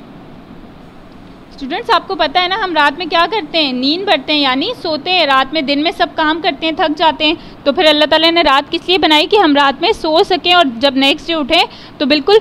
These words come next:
fresh हों। ठीक है, Number five, तेरे कब्ज़े में सब, तेरे कब्ज़े में सब, अलिफ चीज़ें हैं, बे हर शख्स है, जीम समंदर है,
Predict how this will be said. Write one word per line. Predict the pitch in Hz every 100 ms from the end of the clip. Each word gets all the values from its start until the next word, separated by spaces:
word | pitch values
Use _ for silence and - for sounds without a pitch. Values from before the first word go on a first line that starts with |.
| -
fresh | 311 320 339 -
हों। | 330 240 220
ठीक | 294 302
है, | 403 427 - - 254
Number | 277 269 339
five, | 330 311 403 -
तेरे | 320 311 370 -
कब्ज़े | 269 269 330
में | 349 339
सब, | 339 277 254 -
तेरे | 285 339 415 302
कब्ज़े | 262 285 339
में | 330 330
सब, | 330 254 208 247
अलिफ | 247 311 427 - -
चीज़ें | 254 233 320 392
हैं, | 349 370 - - - - -
बे | 214 277 302
हर | 294 269 277
शख्स | - 294 302 -
है, | 349 339 359 240
जीम | 277 294 359 -
समंदर | 254 254 254 311 359
है, | 330 330